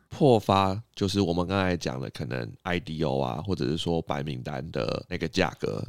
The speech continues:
然后在二级市场的交易跌破了这个当初的发行价，我们就把它统称为破发这样子。诶，那如果说在传统金融里面，股票低-，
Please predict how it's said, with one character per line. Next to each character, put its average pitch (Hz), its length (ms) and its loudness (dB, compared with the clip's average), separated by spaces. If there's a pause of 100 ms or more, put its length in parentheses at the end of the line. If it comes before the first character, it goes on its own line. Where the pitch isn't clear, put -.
然 82 120 -2
后 85 480 0
在 90 140 4
二 98 160 4
级 85 160 -6
市 92 140 -4
场 98 160 -6
的 67 100 -6
交 73 260 -4
易 82 240 -6 (200)
跌 71 180 -4
破 90 260 2
了 - 300 -2 (220)
这 90 100 -2
个 - 420 -2 (300)
当 87 180 0
初 87 160 0
的 71 120 4
发 73 200 0
行 - 240 -6
价， - 220 -2 (120)
我 - 100 -10
们 67 100 -6
就 78 80 0
把 - 120 -6
它 - 80 -4
统 - 200 -6
称 80 180 2
为 - 140 2
破 - 300 0
发 - 240 -6
这 - 80 0
样 69 180 -2
子。 - 200 -16 (100)
诶， 226 200 2 (200)
那 185 320 6 (100)
如 110 140 10
果 117 280 6
说 113 440 6
在 120 180 -2
传 92 180 -2
统 92 220 -2
金 90 160 -2
融 85 180 2
里 60 140 -4
面， 73 340 0
股 82 200 4
票 101 440 2 (120)
低-， 110 120 -2